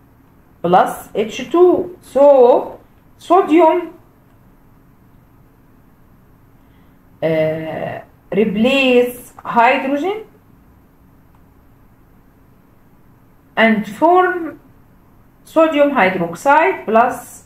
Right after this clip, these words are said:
hydrogen gas evolved, and, uh, hydrogen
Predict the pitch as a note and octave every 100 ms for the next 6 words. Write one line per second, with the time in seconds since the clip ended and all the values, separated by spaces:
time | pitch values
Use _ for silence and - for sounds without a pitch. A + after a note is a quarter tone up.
0 | _ - B3+ C4 G#3 G3+ G#3+ A3 A3+ A3+
1 | A3 F#3 G#3+ B3+ B3+ F#3 F3 - F3+ E3
2 | F3+ B3 G3 - B2+ - _ _ _ _
3 | _ _ _ _ _ _ _ _ _ _
4 | _ - G#3 G#3 G3+ F#3+ F3 - - E3
5 | D#3+ F3 C#4 E4+ F4+ C4+ C#4 C#4+ C#4+ D4
6 | D4+ D4+ -